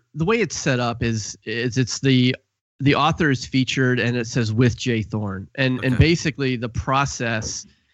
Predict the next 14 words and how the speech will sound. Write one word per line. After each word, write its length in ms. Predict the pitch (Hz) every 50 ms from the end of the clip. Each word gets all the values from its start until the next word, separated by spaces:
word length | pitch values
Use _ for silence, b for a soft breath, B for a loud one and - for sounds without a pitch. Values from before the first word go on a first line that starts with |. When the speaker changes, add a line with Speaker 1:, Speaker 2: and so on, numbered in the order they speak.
| b
Speaker 1:
it's, 140 | - 170 -
it's 220 | 214 175 175 - 175
not 300 | 190 190 185 175 - 156
anything 460 | 156 156 160 131 - 143 139 131 123
new 220 | 127 131 131 127
or, 300 | 123 123 120 117 117 -
or, 400 | - 127 123 120 117 120 113 104 - _ -
or 240 | 123 131 127 127 123
top 260 | - - 147 131 -
secret, 400 | - - 139 123 - 110 101 -
but 140 | 117 110 -
the 80 | 120
process 560 | - - 151 160 160 156 - - 127 110 - 120
is, 180 | 113 107 104